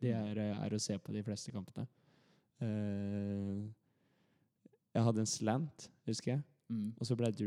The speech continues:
Speaker 1: rusha, så
Speaker 2: Ja.
Speaker 1: jeg tror du bare kastet ballen i <laughs> all, eh,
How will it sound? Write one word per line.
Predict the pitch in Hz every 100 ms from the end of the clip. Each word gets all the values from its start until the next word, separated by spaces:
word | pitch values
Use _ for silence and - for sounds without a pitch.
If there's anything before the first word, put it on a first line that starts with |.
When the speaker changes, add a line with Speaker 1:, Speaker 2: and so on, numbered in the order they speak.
| 101
Speaker 1:
rusha, | 113 - - 131 139 - _ _
så | -
Speaker 2:
Ja. | 113
Speaker 1:
jeg | 113
tror | 113
du | 107
bare | 110 101
kastet | - 123 - - 101
ballen | 98 98 104 104 110
i | 107 104 104 -
<laughs> | - - - 165 - - - - 151 - - 196 147 -
all, | - 104 107 107
eh, | 107 101 101 101 101